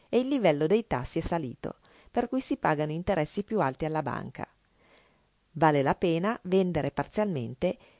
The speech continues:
ed estinguere almeno in parte il debito. Quando i mercati sono bassi e i tassi cominciano a salire,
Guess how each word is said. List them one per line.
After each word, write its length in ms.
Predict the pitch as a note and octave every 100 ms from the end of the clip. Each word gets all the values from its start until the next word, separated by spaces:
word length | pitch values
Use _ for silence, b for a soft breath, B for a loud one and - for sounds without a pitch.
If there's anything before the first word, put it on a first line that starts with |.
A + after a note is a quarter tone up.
| -
ed 180 | F#3+
estinguere 520 | A#3 - D#3 D3 D3+ F3
almeno 320 | F#3+ D3+ C3+
in 160 | F3
parte 320 | - B2+ - C#3+
il 100 | B2
debito. 560 | B2 G#2+ C3 - C3 - _ _ _ _ _ _ _ _ _ _ _ _ _ _ _ _
Quando 280 | C4+ E4+ G#3
i 20 |
mercati 420 | D#3 - F3+ F#3
sono 260 | - D#3 D3+
bassi 540 | C3+ C#3 - - C#3+ b b b
e 100 | -
i 140 | D#3 C#3+
tassi 380 | E3+ A3+ - F#3
cominciano 600 | D3 D3 G3 F#3+ D#3 C#3+
a 40 |
salire, 580 | - D3+ C3+ C3 C#3+